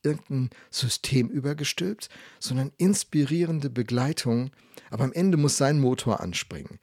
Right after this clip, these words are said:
Er kann ja nicht von meiner <laughs> Energie oder von meiner Motorleistung leben. Und das muss ich realistisch einschätzen. Ich habe manche, die waren so begabt,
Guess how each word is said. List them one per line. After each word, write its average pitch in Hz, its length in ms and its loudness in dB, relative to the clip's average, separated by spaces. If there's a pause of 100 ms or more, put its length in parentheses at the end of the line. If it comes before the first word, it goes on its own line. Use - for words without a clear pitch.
(240)
Er 113 80 -4
kann 151 220 -2
ja 156 60 4
nicht 147 180 0
von 127 140 -2
meiner 139 360 4
<laughs> - 0 -
Energie 139 460 4
oder 123 140 6
von 113 160 -2
meiner 123 280 4
Motorleistung 113 840 0
leben. 117 420 -6 (300)
Und 117 80 -2
das 127 140 0
muss 147 160 2
ich 180 180 -6
realistisch 117 500 0
einschätzen. 160 640 -6 (920)
Ich 117 60 -8
habe 107 140 -6
manche, 107 420 -4
die 113 140 -6
waren 107 180 -2
so 151 140 0
begabt, 117 760 -8